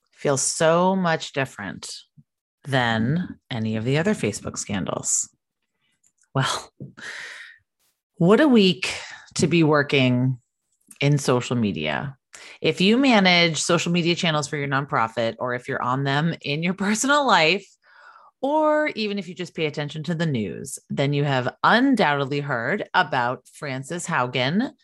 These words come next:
the Facebook whistleblower. If you don't know who Frances Haugen is, I do recommend listening to the six-part Wall Street Journal podcast series, The Facebook Files, or you could just Google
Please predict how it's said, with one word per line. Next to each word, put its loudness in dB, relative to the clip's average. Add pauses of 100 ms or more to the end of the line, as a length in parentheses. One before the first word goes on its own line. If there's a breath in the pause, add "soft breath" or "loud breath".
(280)
the 0
Facebook -2
whistleblower. -8 (1000 loud breath)
If -6
you -4
don't 2
know 4
who -2
Frances -4
Haugen -4 (180)
is, -6 (200)
I 0
do 0
recommend -2
listening -6
to -8
the -4
six-part -2
Wall -2
Street -10
Journal -4
podcast -6
series, -10
The -4
Facebook -6
Files, -2 (720 loud breath)
or 6
you 2
could 0
just 2
Google 2